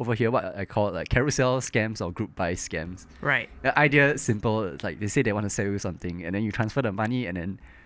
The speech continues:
Speaker 2: They
Speaker 1: they di-,
Speaker 2: disappear.
Speaker 1: they disappear, yeah.
Speaker 2: <laughs>
Speaker 1: And, and, and I think teenagers do this a lot.
Speaker 2: Yeah, because they are very trustworthy people, and they really
Speaker 1: Uh-huh.
Speaker 2: want the items.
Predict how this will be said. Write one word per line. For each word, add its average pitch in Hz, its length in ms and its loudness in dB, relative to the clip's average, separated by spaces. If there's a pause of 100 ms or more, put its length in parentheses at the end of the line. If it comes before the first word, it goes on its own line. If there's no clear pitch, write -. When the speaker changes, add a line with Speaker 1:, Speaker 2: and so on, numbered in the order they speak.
Speaker 2:
They - 80 0
Speaker 1:
they 92 60 0
di-, 90 60 0
Speaker 2:
disappear. 151 300 -2
Speaker 1:
they 95 60 0
disappear, 87 500 -2
yeah. 78 240 0
Speaker 2:
<laughs> - 500 -16
Speaker 1:
And, - 160 4
and, 165 180 6
and 180 160 4
I 170 80 4
think 269 200 2
teenagers 131 500 4
do 107 160 2
this 107 180 -2
a 87 80 -2
lot. 80 220 -2 (560)
Speaker 2:
Yeah, 202 640 0
because 220 500 -2 (140)
they 240 340 -2
are 214 120 2
very 196 520 -2
trustworthy 175 1300 -4 (160)
people, 330 460 0 (240)
and 240 140 2
they 240 120 0
really 254 220 0
Speaker 1:
Uh-huh. 277 60 -2
Speaker 2:
want 254 140 0
the - 100 -2
items. 180 760 0